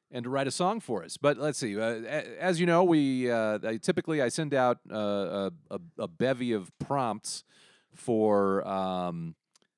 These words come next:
for the guest to choose from, and I'm just gonna describe the prompts here.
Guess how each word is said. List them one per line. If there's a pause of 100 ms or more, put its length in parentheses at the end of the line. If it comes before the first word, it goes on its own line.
(140)
for
the
guest
to
choose
from, (400)
and
I'm
just
gonna
describe
the
prompts
here.